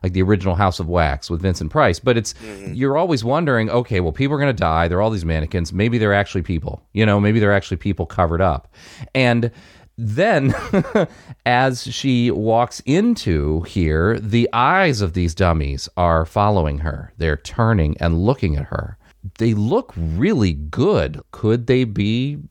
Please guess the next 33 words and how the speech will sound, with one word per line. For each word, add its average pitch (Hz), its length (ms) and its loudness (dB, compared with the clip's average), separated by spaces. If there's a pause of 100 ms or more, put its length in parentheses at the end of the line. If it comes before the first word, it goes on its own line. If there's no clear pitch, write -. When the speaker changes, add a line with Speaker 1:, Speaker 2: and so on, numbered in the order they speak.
Speaker 1:
people, 143 520 2
but 95 520 0
just 92 440 0 (100)
the 95 200 0
eyes 98 300 2
are 95 200 0
able 101 320 0
to - 160 -6
move? 104 560 0
<laughs> - 80 2
You 170 320 2
know, 143 320 2 (400)
um, 107 300 2
Speaker 2:
Mm-hmm. - 80 -2
Speaker 1:
it's, - 260 -2
it's 110 200 -2
really 143 360 2
unsettling, 92 800 0
uh, 78 220 0
to - 120 -6
see 90 200 -2
this 82 180 0
happening. 87 480 -2 (180)
I, - 80 -6 (100)
I 185 100 2
mean, 202 240 2
it's 202 260 0
derivative 117 960 2
and 120 200 2
it's 113 140 -2
kind 139 320 0
of 92 240 -2 (540)
classic 87 800 -2